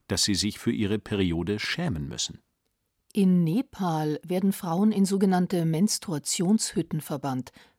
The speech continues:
Speaker 2: beklagt das Kinderhilfswerk der Vereinten Nationen. Und in Indien versäumt laut einer Umfrage der unesco eines von fünf Mädchen die Schule,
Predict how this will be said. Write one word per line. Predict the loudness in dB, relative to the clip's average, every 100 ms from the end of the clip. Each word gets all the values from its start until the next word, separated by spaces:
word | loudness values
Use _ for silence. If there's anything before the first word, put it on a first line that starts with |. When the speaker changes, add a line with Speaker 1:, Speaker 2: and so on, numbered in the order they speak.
| -8
Speaker 2:
beklagt | -6 -4 -6 -6 -8
das | -6 0
Kinderhilfswerk | 2 2 2 -2 -4 -4 -4 -2
der | -2
Vereinten | 0 0 0 0
Nationen. | 0 0 2 2 2 -4 _ _ _ _ _ _ -20 -20 0
Und | 4 4
in | 2
Indien | 4 4 6 6 6 6 2
versäumt | -2 2 4 6 6 6
laut | 4 4
einer | 2 0 2
Umfrage | 0 0 0 0 2
der | 0 0
unesco | 0 0 -2 -4 -4 -2
eines | 0 2 2 0
von | 0 0 0
fünf | 0 -4 -2 2
Mädchen | 2 2 0 0
die | 0
Schule, | -2 2 2 2